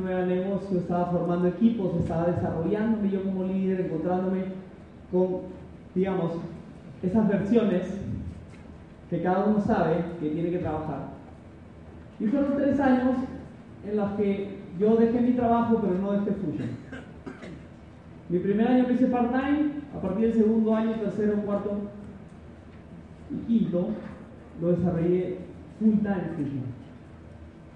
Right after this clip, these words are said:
Mucha gente me vio trabajar quizás el doble junto al equipo,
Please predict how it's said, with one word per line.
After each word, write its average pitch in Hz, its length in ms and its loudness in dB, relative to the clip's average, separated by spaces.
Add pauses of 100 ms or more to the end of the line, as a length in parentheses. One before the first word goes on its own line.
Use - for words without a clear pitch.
(460)
Mucha 208 260 -2
gente 214 200 2
me 196 120 2
vio 190 160 4
trabajar 185 400 0
quizás 185 260 0
el 180 120 2
doble 185 340 2
junto 180 200 0
al 175 60 2
equipo, 175 320 -4